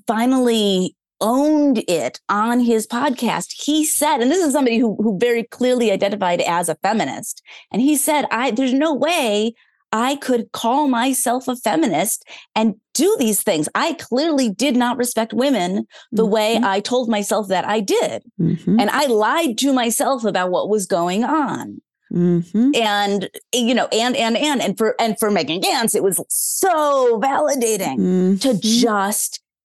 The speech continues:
Speaker 1: have it named and just all of the questions erased.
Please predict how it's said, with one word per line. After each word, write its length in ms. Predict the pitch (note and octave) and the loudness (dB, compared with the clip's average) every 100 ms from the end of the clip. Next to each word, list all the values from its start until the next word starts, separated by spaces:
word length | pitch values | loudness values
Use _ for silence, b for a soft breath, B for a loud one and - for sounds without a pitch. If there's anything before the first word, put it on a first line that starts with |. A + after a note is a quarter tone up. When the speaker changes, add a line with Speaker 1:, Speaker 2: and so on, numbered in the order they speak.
| - | -6
Speaker 1:
have 380 | G3+ F3 E3 E3 | -2 0 -2 -2
it 300 | D#3+ D3 - _ _ | -2 -2 -6 _ _
named 760 | - G3 G#3 G3 F3+ D#3 C#3 - | -2 2 2 2 2 2 0 -2
and 140 | E3 | -2
just 220 | E3+ E3+ - _ | -2 -4 -8 _
all 180 | G3 G#3 | 0 2
of 100 | G#3+ | 0
the 100 | G3+ | -2
questions 480 | - F#3+ - F3 E3+ | -2 -4 -2 -4 0
erased. 480 | G#3+ A#3+ - - | 0 0 -4 -10